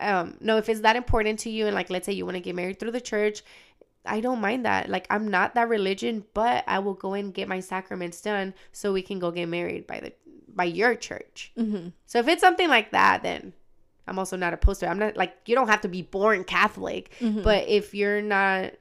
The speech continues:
Speaker 1: opposed to and I wouldn't even say converting, but, like, just, just get some sacraments <laughs> done so
Speaker 2: Uh-huh.
Speaker 1: we can,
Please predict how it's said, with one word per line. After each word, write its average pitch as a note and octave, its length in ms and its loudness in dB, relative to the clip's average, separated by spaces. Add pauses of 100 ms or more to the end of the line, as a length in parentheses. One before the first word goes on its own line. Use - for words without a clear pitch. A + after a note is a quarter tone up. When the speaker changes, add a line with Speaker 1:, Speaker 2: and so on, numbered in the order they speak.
Speaker 1:
opposed F#3 500 -2
to E3+ 380 -2 (720)
and A#3+ 100 2
I D4+ 40 6
wouldn't G#4 240 4
even D#4+ 180 2
say B3+ 140 2
converting, F3 640 -2
but, F3 160 -2
like, F3 380 -2 (480)
just, - 240 -12 (140)
just E4+ 200 -2
get A4+ 120 4
some A#4 160 2
sacraments G#3+ 720 0
<laughs> B3+ 100 8
done B3+ 360 10
so D#4+ 140 6
Speaker 2:
Uh-huh. B3 280 6
Speaker 1:
we B3 100 4
can, B3+ 240 -2